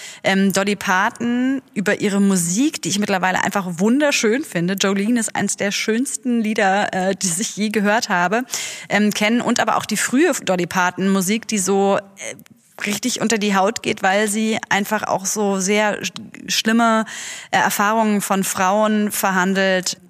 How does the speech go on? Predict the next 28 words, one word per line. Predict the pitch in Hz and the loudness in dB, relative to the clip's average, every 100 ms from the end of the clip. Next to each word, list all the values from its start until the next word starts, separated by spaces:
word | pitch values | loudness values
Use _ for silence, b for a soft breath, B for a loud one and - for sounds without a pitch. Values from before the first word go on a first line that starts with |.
| _ _ _ - | _ _ _ -4
Gewalterfahrung | 190 196 170 185 - - 180 175 170 | 0 2 2 0 -2 0 2 2 0
und | 175 - | -2 0
eigentlich | 156 190 180 - | 0 2 0 -2
irgendwie | 180 185 180 | -2 -2 0
das | 175 | 0
Leiden | 165 240 277 | 0 0 0
von | 247 | -2
Frauen. | - 220 220 | 0 0 0
Und | 190 | -2
trotzdem, | - 233 - 220 214 | -2 -2 -2 -2 -2
Spoiler, | - 190 180 220 214 214 B B | -2 0 2 4 2 0 B B
Dolly | 185 202 | -2 0
Parton | 196 196 196 | 0 0 0
würde | 190 | 0
sich | 185 190 | 0 0
nie | 190 226 | 2 4
als | - | 2
Feministin | - 185 180 190 180 151 | 0 2 2 0 -4 -6
begreifen. | - - - - 156 - B B B | -6 -2 -2 -4 -10 -12 B B B
Also | 196 202 | 0 2
es | - - | 0 -4
wirft | 196 214 302 - | -2 -2 0 0
auch | - | -2
irgendwie | 214 220 220 208 | 0 0 2 2
lauter | 208 220 | 2 0
so | 190 | -2
spannende | 202 185 208 196 | 0 0 0 0
Fragen | - 185 185 190 185 | 0 0 0 0 -2